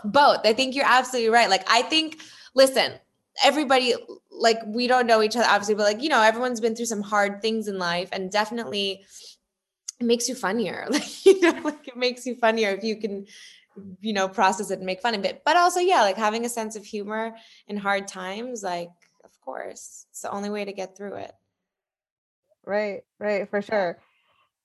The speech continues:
Speaker 2: So, wh-, what inspires your ideas?
Speaker 1: Life. I don't know.
Speaker 2: <laughs>
Speaker 1: Just every day. Everything can be an idea. Like, everything is a,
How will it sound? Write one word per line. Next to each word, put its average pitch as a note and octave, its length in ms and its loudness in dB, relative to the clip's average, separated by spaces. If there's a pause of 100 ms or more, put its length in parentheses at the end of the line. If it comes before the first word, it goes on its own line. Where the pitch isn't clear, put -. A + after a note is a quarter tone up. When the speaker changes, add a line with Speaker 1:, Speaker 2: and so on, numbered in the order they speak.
(260)
Speaker 2:
So, B3+ 500 6
wh-, A3+ 180 -8
what B3 140 2
inspires G#3 680 0
your D#3 160 2
ideas? D#3+ 600 -6 (2500)
Speaker 1:
Life. F#3 760 -8 (720)
I C#4 120 4
don't C#4 200 6
know. D4 260 6 (300)
Speaker 2:
<laughs> - 300 -18
Speaker 1:
Just E4+ 220 4
every E4+ 280 8
day. D4 440 4 (380)
Everything D4+ 520 4
can A#3+ 160 -2
be A3 120 2
an G#3+ 80 -2
idea. G3 540 0
Like, G3+ 280 0
everything G#3 720 0
is F#3+ 180 -2
a, F#3 120 -2